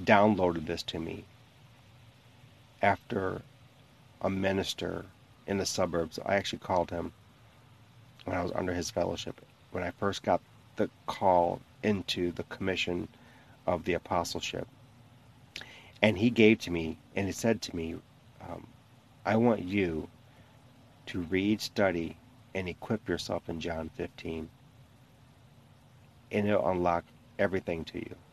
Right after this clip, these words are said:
And then he sent me an email to remind me to do this. And I took it to heart.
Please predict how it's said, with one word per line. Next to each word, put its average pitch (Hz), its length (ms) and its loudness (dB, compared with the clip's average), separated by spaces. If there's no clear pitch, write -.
And 98 520 2
then 127 140 6
he 165 60 6
sent 156 220 2
me 127 80 8
an 127 60 6
email 110 280 4
to - 140 -4
remind 98 340 4
me 65 140 -6
to - 60 -6
do 98 180 -2
this. - 320 -8
And 120 100 6
I 123 40 6
took 190 180 6
it 220 80 6
to 160 80 4
heart. 214 280 4